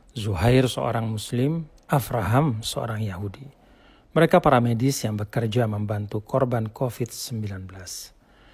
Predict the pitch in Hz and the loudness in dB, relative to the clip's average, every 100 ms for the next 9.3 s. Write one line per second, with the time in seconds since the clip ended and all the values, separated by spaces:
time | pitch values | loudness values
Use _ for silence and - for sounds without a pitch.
0 | - _ - 180 175 147 123 117 110 - | -20 _ 0 4 6 6 4 4 2 0
1 | 107 107 113 - 117 120 135 143 139 - | -2 -2 -6 -4 0 2 0 -2 -6 -12
2 | _ _ _ - 139 - 123 110 123 147 | _ _ _ -4 -4 0 -2 0 0 0
3 | 135 101 101 _ _ _ _ _ _ - | 0 -4 -8 _ _ _ _ _ _ 0
4 | 165 135 113 104 110 110 110 107 120 117 | 2 2 0 -2 -4 -4 -4 0 0 0
5 | 113 120 110 107 - 139 123 123 113 131 | -4 -6 -6 -6 -2 -2 -2 -6 -6 -4
6 | 113 113 113 110 110 104 117 120 110 - | -2 0 -2 -4 -8 -8 -12 -12 -12 -14
7 | 120 - _ _ _ _ _ _ 131 135 | -16 -18 _ _ _ _ _ _ 2 6
8 | 143 147 151 117 123 - 120 113 110 113 | 8 6 4 2 -2 -2 -4 -4 -4 -2
9 | 110 127 | 2 2